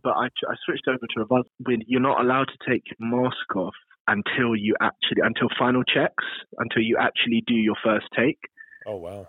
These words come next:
Speaker 1: So it was challenging because then I was thinking, "Oh, I need the director to see my face to tell me everything that I need to do better, just in case I've got some stuff wrong."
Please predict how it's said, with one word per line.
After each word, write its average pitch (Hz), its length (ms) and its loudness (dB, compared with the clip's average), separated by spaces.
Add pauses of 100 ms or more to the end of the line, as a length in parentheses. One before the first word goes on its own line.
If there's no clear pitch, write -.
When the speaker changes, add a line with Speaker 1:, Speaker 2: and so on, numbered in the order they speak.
Speaker 1:
So 147 100 4
it - 20 6
was 127 160 2
challenging 151 440 2
because 131 300 2
then 143 140 4
I 135 60 4
was 127 120 2
thinking, 135 440 0
"Oh, 135 60 0 (300)
I 131 80 4
need 135 160 0
the 123 100 0
director 120 360 2
to - 260 -20
see 123 120 -8
my 117 100 -2 (120)
face 110 280 2
to 117 60 -4 (120)
tell 113 100 0
me 110 180 0 (100)
everything 120 400 0
that 107 160 2
I 110 40 -2
need 113 120 0
to - 220 -4
do 110 80 0
better, 101 360 -2 (640)
just 110 200 0
in 104 100 0
case 104 180 0
I've 101 120 0
got 110 180 0
some 104 120 -2
stuff 110 240 -2
wrong." 120 300 2